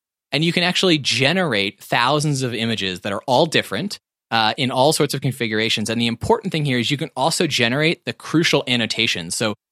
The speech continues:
because you're doing this programmatically, you know exactly where the soccer ball is on every image that you generate. And this is a really great way to get started with machine learning, where you don't actually have to invest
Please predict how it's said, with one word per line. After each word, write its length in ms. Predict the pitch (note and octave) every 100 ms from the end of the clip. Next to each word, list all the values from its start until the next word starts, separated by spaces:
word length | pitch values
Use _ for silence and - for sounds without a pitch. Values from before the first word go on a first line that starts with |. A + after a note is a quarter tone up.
| _
because 360 | - - F3+ E3+
you're 80 | D#3+
doing 220 | D#3 D3+
this 100 | C3+
programmatically, 680 | - C3 A2 A2 A#2+ A#2+ G#2
you 120 | B2+
know 240 | C3+ D3
exactly 600 | C#3 G#2+ G#2+ G#2 - A#2+
where 160 | A2 G#2
the 80 | F#2+
soccer 320 | G#2 G2 A2+
ball 220 | F#2+ F#2
is 140 | F2 F2+
on 180 | F#2 G2+
every 280 | G#2 G2+
image 300 | G#2 G2+ G#2+ -
that 100 | G2
you 100 | G2
generate. 440 | G2 G2+ B2+ E3+ _ _ _ -
And 140 | B2+
this 140 | E3+ G#3
is 80 | G3
a 80 |
really 260 | C3+ C#3 C#3+
great 240 | C3 A#2+
way 220 | A2 A2 G#2+
to 60 |
get 100 | G#2
started 560 | - - B2 C#3 A2+ F#2+
with 140 | G2
machine 280 | G#2+ - G#2
learning, 440 | G2 F#2 F#2 F#2 - _ _ _ _ _ _ -
where 120 | A#2+
you 180 | A2 A2
don't 340 | - C3 D3
actually 320 | A#2 A2+ C3+
have 360 | G#2 - A2+ -
to 120 | -
invest 540 | G2+ F#2+ G#2 G#2+ -